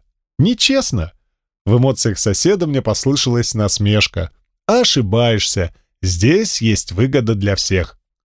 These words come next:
По результатам похода участвующие в нем дворяне получат возможность основать новые владения. Маркграф, возможно, сменит корону достоинства в гербе на герцогскую. Империя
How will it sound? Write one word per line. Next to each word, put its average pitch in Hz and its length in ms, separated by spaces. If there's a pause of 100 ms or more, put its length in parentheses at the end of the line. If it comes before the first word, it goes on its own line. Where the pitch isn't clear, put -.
(140)
По 127 100
результатам 156 760
похода 131 680 (220)
участвующие 147 1000
в 110 80
нем 127 220
дворяне 165 680
получат 151 680
возможность 143 760
основать 123 640
новые 139 380
владения. 113 720 (120)
Маркграф, 156 800
возможно, 110 800 (180)
сменит 165 560
корону 143 600
достоинства 110 800
в 127 80
гербе 165 500 (140)
на 113 200
герцогскую. 107 920 (420)
Империя 175 880